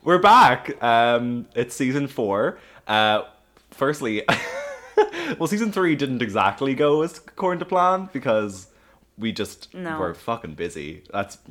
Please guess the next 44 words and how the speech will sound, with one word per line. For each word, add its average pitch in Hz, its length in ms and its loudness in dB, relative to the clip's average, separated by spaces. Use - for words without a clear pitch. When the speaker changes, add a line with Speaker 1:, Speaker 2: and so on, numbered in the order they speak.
Speaker 1:
really 110 300 -4
much 95 320 -6
the 92 160 -4
only 90 200 -6
excuse 85 480 -10
that - 140 -10
I 82 120 -6
have. 82 360 -6
<laughs> - 360 -6
Um, 202 600 -2
Speaker 2:
But 277 320 -6
it's 494 160 -4
a 453 100 -4
good 330 160 -2
excuse. 190 640 -6
I 240 100 0
mean, 262 240 -4
look, 311 340 -4
this 359 180 -8
is 415 120 -4
something 311 440 -4
we 240 100 -6
do 220 160 -6
for 208 160 -12
fun. 185 400 -4
Like, 214 240 -4
you 254 80 -4
know, 196 160 0
we're 190 160 -4
just, 247 360 -12
it's 254 140 -8
like 277 120 -6
in 233 80 -6
our 220 60 -4
spare 208 260 -8
time. 185 480 -6
We 262 80 -4
just 277 180 -6
like 226 200 -4
to - 80 -16
do 180 200 -6
it, 147 220 -8
so 156 320 -6
Speaker 1:
Yeah. 101 260 -2